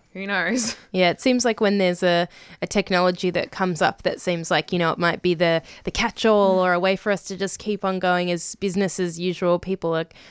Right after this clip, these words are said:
Speaker 2: are quick to rush to it before perhaps we've done all the right testing or figured out what's, you know, what are the benefits and what might be some of the detractors to it. And, um, yeah, it's quite, it's quite scary often. So it's good to see that,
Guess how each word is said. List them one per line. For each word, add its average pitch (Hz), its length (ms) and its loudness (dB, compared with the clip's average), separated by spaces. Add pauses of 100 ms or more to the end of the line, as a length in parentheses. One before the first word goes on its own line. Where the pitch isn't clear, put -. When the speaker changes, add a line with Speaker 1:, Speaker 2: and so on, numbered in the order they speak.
(140)
Speaker 2:
are 190 80 2
quick 208 300 0
to 196 140 0
rush 185 340 0
to 185 160 0
it 175 200 -2
before 180 400 0
perhaps - 540 -4 (240)
we've 175 160 -2
done 175 220 2
all 170 120 2
the 165 140 -2
right 165 240 2
testing 170 560 -4
or 156 120 0
figured 170 320 -4
out 160 280 2 (260)
what's, - 400 0
you 185 100 -2
know, 185 200 2
what 185 180 2
are 175 40 0
the 170 180 0
benefits 175 520 -2
and 180 160 0
what 170 140 -4
might 165 260 -4
be 185 240 -2
some 180 220 -4
of 170 160 -6
the 165 100 -2
detractors 170 640 -4
to 175 220 -2
it. 160 100 0
And, 160 220 -4 (340)
um, 160 380 -4
yeah, 185 100 0
it's - 140 -2
quite, - 260 2
it's - 140 -8
quite - 260 -2
scary 180 400 2
often. 156 380 -4
So 175 360 0 (160)
it's - 200 -10
good 208 160 -4
to 190 100 -6
see 185 200 -2
that, 165 280 0